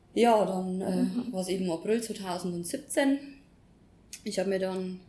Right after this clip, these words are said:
Speaker 1: nachdem ich nach Hause gezogen bin, ähm, hatte ich eine, äh, Podcast-Folge von der Laura Seiler mir angehört und da hat sie unter anderem von einem Scheck aus dem Universum erzählt, den sie
Speaker 2: Mhm.
Speaker 1: sich ausgestellt hat.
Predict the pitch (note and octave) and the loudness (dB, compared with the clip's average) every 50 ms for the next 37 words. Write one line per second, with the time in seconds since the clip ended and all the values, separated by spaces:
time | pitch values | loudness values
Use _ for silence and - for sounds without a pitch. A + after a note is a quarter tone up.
0 | - - - - - F#3+ - - F#3+ F#3+ F#3+ F3 F#3+ F3+ F3+ F#3+ A#3 A3+ A#3 A3 | -20 -20 -12 -10 -8 -6 -4 -4 -4 -4 -4 -4 -6 -4 -4 -2 -2 -2 -4 -4
1 | A3 - - A3+ G#3+ A3+ G#3+ - G#3+ G#3+ G#3+ G#3+ G#3+ G#3 G3 F#3+ F#3 F3+ F3+ F3+ | -4 0 2 2 2 4 2 2 0 0 0 -4 -6 -6 -6 -6 -6 -8 -8 -10
2 | F3+ F#3 F#3 - - - - - - - - - - - - - - F#3 F#3+ F#3+ | -12 -14 -14 -18 -20 -20 -20 -20 -20 -20 -20 -20 -20 -20 -18 -10 -8 -8 -6 -6
3 | F#3 - F#3 F3+ F3+ F3 F3 F3 F3 F3+ F3+ F3 F3 F3 - - A#3 A#3+ - - | -4 -2 -2 -2 -2 -4 -4 -4 -4 -4 -4 -6 -6 -8 -8 -8 -10 -6 -2 -2
4 | A#3 A3+ - - - G3+ G3 G3+ G3+ G3 - F#3 F3+ F#3 F3 E3+ E3+ F3 F3+ F3+ | -2 -2 -4 -4 -2 -2 -2 -2 -4 -4 -4 -4 -4 -4 -4 -4 -4 -4 -4 -4
5 | F#3 - G3 G#3+ A#3 A#3 A#3 A3 A3 A3 A3 - G#3 G3+ G#3 G3+ - - G3+ G3+ | -4 -4 -2 -2 0 0 -2 -2 -4 -4 -4 -4 -6 -6 -6 -8 -8 -8 -8 -8
6 | G3+ G3+ - G#3 F#3+ F3+ F3+ F3+ F3+ - - - - F3+ F3+ F3 E3+ - - - | -10 -12 -12 -10 -10 -8 -10 -10 -12 -16 -16 -12 -10 -8 -8 -8 -8 -6 -6 -4
7 | G3 - F#3 E3 E3+ F3+ F#3 F#3 F3+ F3 F3 F3 - F3+ E3+ F3 F3 E3+ F3 F3 | -4 -4 -4 -4 -4 -4 -4 -6 -6 -6 -8 -8 -6 -6 -4 -4 -4 -4 -4 -6
8 | F3+ F3 F3 F3 - F#3 G3 G3 - - - - - - F#3 F#3 F3+ F3 E3 E3 | -8 -8 -6 -4 -2 -2 -2 -2 -2 -6 -4 -4 -4 -2 -2 -2 -2 -2 -2 -2
9 | - - B3 A#3 G#3+ G#3 G#3+ - - - A3 A3 G#3+ G#3+ G#3 G#3 G3+ G#3 B3+ - | -2 -2 -4 -4 -4 -6 -8 -8 -6 -6 -6 -4 -4 -4 -4 -2 -2 -4 -4 -4
10 | G3 G3 G3 F#3+ F#3+ F#3+ - G3+ F#3+ - - G3 F#3 - G#3 G3+ - | -6 -6 -6 -6 -6 -6 -6 -8 -8 -6 -6 -6 -6 -6 -8 -12 -14